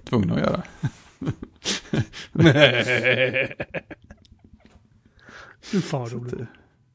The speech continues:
Speaker 1: ja, det är, det är kul med sådana rättssystem som har lite mer ryggrad.
Speaker 2: Alltså, tyskarna,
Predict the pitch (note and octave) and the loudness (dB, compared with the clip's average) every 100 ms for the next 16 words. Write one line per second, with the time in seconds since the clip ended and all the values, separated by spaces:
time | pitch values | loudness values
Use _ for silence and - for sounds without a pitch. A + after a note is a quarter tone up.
0 | _ - - G#3+ - - F#3+ F3+ - F#3+ | _ -6 -2 -2 -4 -12 -6 -4 -6 -8
1 | F3 - _ D#3 D3 D3+ E3 C#3+ C#3+ B2+ | -12 -18 _ -10 -4 -4 -4 -4 -2 -2
2 | B2 D3 C#3 C#3 - C#3+ C#3 - - - | -2 -4 -2 -4 -4 -6 -4 -4 -6 -6
3 | - _ G#3+ - C3+ A#2+ - - A#2 - | -12 _ -8 -4 0 0 0 -2 -6 -14
4 | - _ - - - - - - - C#3+ | -20 _ -20 -18 -20 -20 -20 -10 -2 -2
5 | C3+ - C3+ - D#3+ C3+ | 0 -2 -2 0 0 0